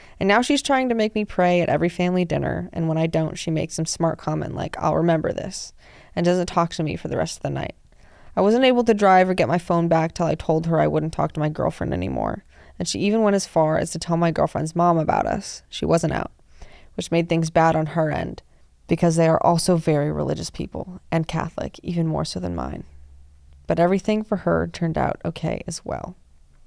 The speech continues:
What happened, like, between the end of the, of the making it okay? This sounds really traumatic, but this is actually aligning really closely with something I experienced.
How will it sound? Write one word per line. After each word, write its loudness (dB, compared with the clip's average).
What 2
happened, 0
like, 2
between 2
the 0
end 4
of 2
the, -4
of 2
the 4
making 2
it 4
okay? 4
This 2
sounds 0
really 0
traumatic, 0
but 4
this 4
is 6
actually 4
aligning 2
really 2
closely 0
with 0
something 0
I 4
experienced. -8